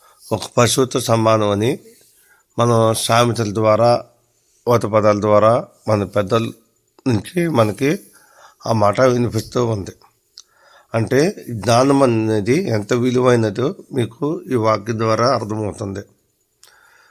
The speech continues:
దేవుని వాక్యంలో కూడా జ్ఞానానికి పెద్ద పీట వేశాడు.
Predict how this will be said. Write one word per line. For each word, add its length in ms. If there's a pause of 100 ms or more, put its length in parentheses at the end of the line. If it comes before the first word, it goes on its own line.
(320)
దేవుని 380
వాక్యంలో 500
కూడా 280
జ్ఞానానికి 640
పెద్ద 280
పీట 360
వేశాడు. 540